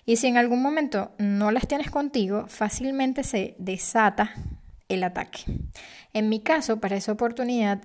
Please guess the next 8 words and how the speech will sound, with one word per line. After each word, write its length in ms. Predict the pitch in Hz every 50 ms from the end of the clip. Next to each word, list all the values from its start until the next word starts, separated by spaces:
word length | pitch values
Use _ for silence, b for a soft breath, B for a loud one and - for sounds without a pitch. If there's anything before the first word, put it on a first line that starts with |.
| - -
era 240 | 202 202 208 220
que 240 | 220 269 240 - - -
siempre 380 | - - 247 262 277 311 330
necesitaba, 720 | 311 277 269 226 - 208 196 208 208 208 208 214 214 - -
según 460 | - - 208 202 196 208 226 240 247
yo, 160 | 285 330 381 - - - - - - _ _ _
alcohol, 600 | 220 220 202 190 190 - 170 170 - - - - - _ _ _ -
eh, 320 | 214 208 208 - - -